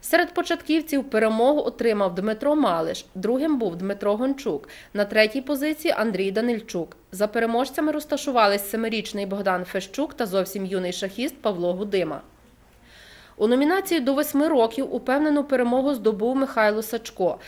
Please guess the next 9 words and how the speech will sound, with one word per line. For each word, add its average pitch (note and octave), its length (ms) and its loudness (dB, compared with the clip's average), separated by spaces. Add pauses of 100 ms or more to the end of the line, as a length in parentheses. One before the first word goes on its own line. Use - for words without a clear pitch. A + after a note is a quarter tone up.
(200)
другим A#3+ 380 0
призером C#4 460 0
став G#3 380 2
Максим G#3+ 420 -2
Кривіцький, F#3+ 720 -6 (300)
третім G#3 440 2
був D4 280 -2
Денис F#3+ 360 -2
Кравчук. A3+ 580 -4